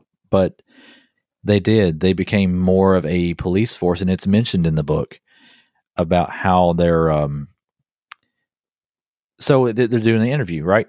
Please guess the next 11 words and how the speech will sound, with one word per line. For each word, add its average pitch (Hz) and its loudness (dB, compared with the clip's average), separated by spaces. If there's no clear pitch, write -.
They're 104 -2
asking, 107 0
they're 98 2
giving 117 0
the 117 2
invitation, 110 0
the 95 -2
invitation 92 -2
to 85 -10
Qui-Gon, 76 0
and 90 -2